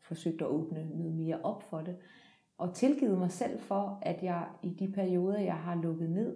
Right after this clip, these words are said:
måtte lukke ned af en grund. Og det med ikke at, netop apropos det, du sagde med før,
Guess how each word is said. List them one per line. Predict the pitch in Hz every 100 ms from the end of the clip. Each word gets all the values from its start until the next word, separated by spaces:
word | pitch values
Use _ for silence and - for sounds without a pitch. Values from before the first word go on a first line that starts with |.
| -
måtte | 175 175 175 175
lukke | 170 170
ned | 214 -
af | 180
en | 175
grund. | - - 277 - - _ _ _ _ _ _
Og | 185 208
det | 220
med | 208 208 -
ikke | 208 233
at, | 208 175 170 - 180
netop | 190 202 196 -
apropos | - 170 170 165 202
det, | 196 180
du |
sagde | 175 196
med | 190
før, | 180 202 190